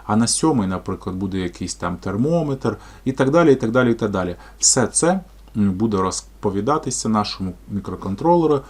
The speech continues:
один раз перед початком роботи, а вже далі буде просто повторюватись якийсь там, е, окремий сценарій.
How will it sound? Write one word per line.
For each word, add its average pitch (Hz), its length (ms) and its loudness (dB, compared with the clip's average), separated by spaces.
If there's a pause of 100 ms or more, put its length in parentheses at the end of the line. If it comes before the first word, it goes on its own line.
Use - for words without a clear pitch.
(180)
один 110 320 4
раз 92 220 0
перед 98 260 -6
початком 95 520 -6
роботи, 208 440 4 (360)
а 160 100 6
вже 165 220 0
далі 208 300 4
буде 156 240 0
просто 160 360 -2
повторюватись - 680 2
якийсь 131 320 -2
там, 104 260 2 (360)
е, 98 40 -4
окремий 107 560 0
сценарій. - 520 -8